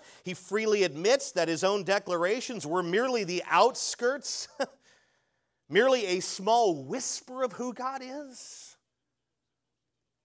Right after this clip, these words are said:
And what has Job done yet again for us? He has set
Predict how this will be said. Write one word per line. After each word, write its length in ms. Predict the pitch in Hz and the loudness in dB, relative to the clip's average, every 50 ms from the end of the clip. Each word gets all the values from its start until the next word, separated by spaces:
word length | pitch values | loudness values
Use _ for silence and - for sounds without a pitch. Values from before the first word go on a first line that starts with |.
| _ _ _ _ _ _ _ _ _ _ _ _ _ _ _ _ - | _ _ _ _ _ _ _ _ _ _ _ _ _ _ _ _ -16
And 80 | 131 127 | -8 -4
what 140 | 156 226 | -2 -2
has 140 | 277 247 160 | -2 -2 -6
Job 400 | - 135 180 202 214 185 135 117 | -4 -2 0 2 0 0 -2 -4
done 400 | 117 165 175 185 170 139 123 120 - _ _ _ _ _ _ _ _ | -2 -2 0 -2 -2 -6 -10 -14 -18 _ _ _ _ _ _ _ _
yet 180 | - 151 165 160 | -2 -2 0 0
again 400 | 147 120 127 143 143 147 147 143 | -2 -4 -6 -6 -6 -6 -6 -10
for 280 | - - 143 127 - 151 | -12 -12 -12 -10 -4 -2
us? 420 | 135 127 117 - - - - - _ _ _ _ _ _ _ _ | -2 -2 -2 -4 -8 -14 -14 -18 _ _ _ _ _ _ _ _
He 120 | - 156 147 | -4 -4 -2
has 120 | 143 139 | -2 -2
set 580 | - - - - - - 214 240 254 - - | -4 -4 -4 -2 2 4 4 4 4 2 -2